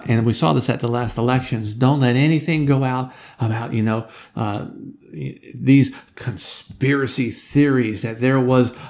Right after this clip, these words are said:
a rigged election and things like that.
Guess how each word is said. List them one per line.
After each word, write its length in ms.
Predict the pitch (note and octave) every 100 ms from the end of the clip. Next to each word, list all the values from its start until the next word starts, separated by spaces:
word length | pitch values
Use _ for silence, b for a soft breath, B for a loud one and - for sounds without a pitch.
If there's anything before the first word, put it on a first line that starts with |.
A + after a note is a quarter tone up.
| B
a 160 | G#2
rigged 500 | F#2 A2+ B2+ B2+ A#2
election 680 | A2+ A2 A2+ A#2 - G#2 G2
and 220 | G2+ G2
things 280 | A#2+ A2+ G#2+
like 260 | A2+ A2 -
that. 380 | A2+ G2+ -